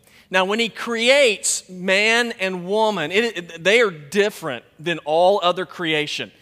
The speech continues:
They are significant, they are special. Genesis one twenty-six says, "Then God said, 'Let us make man in our image,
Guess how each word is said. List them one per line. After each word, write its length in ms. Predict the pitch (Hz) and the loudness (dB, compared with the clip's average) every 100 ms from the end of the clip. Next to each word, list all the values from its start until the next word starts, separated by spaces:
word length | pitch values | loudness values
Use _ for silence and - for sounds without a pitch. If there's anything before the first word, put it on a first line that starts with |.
| - _ | -20 _
They 160 | 190 190 | 0 2
are 80 | 190 | 2
significant, 1040 | - 208 170 190 233 254 254 233 226 175 | 0 0 0 0 2 2 2 0 -2 2
they 160 | 180 180 | 4 4
are 140 | 170 | 2
special. 720 | - - 196 185 185 - 107 - _ _ _ 160 | -2 -2 2 2 2 -6 -10 -12 _ _ _ 0
Genesis 480 | 208 220 208 202 | 2 2 -2 -4
one 180 | 196 214 | -2 -2
twenty-six 640 | 208 220 202 - 214 208 | -2 -4 -4 0 0 0
says, 280 | - 175 165 | 0 0 0
"Then 120 | 170 | -4
God 320 | 156 170 190 185 | 2 4 4 2
said, 360 | 196 190 185 - - | 2 4 2 -2 -10
'Let 220 | 180 196 | 2 2
us 160 | 208 - | 2 -2
make 180 | 190 160 | -4 0
man 240 | 175 185 | 0 2
in 140 | 208 165 | 0 -2
our 140 | 147 | -4
image, 560 | 156 170 202 208 196 - | -2 0 0 -2 -4 -10